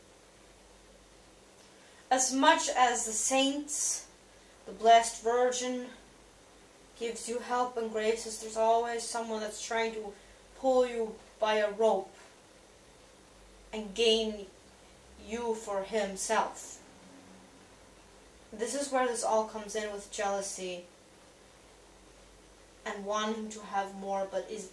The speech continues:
that isn't intended for you. Now think about this over the next few couple of days,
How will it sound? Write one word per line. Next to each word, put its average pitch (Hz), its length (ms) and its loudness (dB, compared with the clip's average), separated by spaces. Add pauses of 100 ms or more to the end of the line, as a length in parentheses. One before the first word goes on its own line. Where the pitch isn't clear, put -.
(120)
that 214 240 -2
isn't 196 340 -10
intended 180 600 -14
for 185 200 -12
you. 240 340 0 (2500)
Now 311 200 10
think 403 200 6
about 302 400 8
this 254 240 4
over 220 200 0
the 208 140 -6
next 220 340 0
few 220 180 2
couple 214 400 -2
of 175 100 -10
days, 240 680 -2